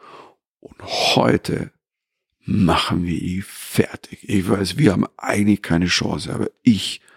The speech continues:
bin heute hier, um zu gewinnen. Ich bin Jon Snow und ich ziehe jetzt in die Schlacht gegen Ramsay Bolton und ich stehe alleine mit meinem Schwert und ich kämpfe gerade.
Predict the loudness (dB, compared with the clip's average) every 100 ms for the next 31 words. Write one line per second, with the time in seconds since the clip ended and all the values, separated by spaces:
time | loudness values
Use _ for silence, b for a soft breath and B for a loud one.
0 | B B B 0 0 0 0 2 2 0
1 | 2 2 2 -2 -2 -2 -2 -2 -6 -6
2 | -2 2 2 2 -4 -12 B B B B
3 | B _ 4 4 4 -2 -2 0 -2 -4
4 | -2 -2 -4 -2 2 2 0 -4 B B
5 | B 0 2 2 -2 -6 0 2 4 6
6 | 4 4 -2 -2 -2 0 0 0 0 -4
7 | -10 -14 -20 B B B B -2 0 2
8 | 4 4 2 2 0 2 2 4 2 0
9 | -6 -6 B B B 2 2 2 2 4
10 | 4 4 4 4 4 4 4 2 0 -2
11 | -2 -4 -2 -2 0 0 2 2 2 -2
12 | -6 -6 0 2 4 2 0 0 0 -2
13 | -2